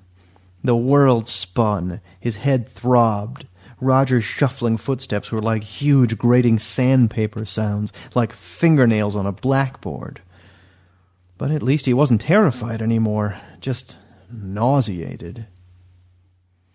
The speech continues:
Then someone had hold of his arm, and he was being pulled up, and he reluctantly managed to get his feet under him and clamber up the last few feet onto the meadow. The hangover came with him,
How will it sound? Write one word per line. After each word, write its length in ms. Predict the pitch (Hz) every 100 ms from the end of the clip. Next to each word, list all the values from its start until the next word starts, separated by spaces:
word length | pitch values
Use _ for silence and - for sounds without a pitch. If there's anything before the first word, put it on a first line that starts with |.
| _ _ _ -
Then 180 | 156 147
someone 320 | 147 139 131
had 200 | 123 120
hold 200 | 117 113
of 80 | 104
his 140 | 101
arm, 400 | 107 104 95 92
and 120 | 104
he 80 | 110
was 120 | 110
being 260 | 107 120 113
pulled 320 | - 135 120
up, 300 | 113 - - _ - _ -
and 120 | 143
he 80 | 151
reluctantly 600 | 147 147 143 - 113 113
managed 380 | 113 110 107 -
to 60 |
get 140 | 113 107
his 140 | 117
feet 200 | - 135
under 260 | 117 113 104
him 180 | 107 101
and 120 | 104
clamber 440 | - 135 123 113
up 120 | 110
the 80 | -
last 340 | 113 120 110 -
few 180 | 120
feet 340 | 107 - 101 - - - -
onto 300 | 107 107 104
the 100 | 98
meadow. 480 | 101 98 76 87 101 - _ _ _ _ _ _ -
The 100 | 113
hangover 500 | 117 160 139 107 107
came 320 | - 104 104
with 220 | 107 123
him, 240 | - 65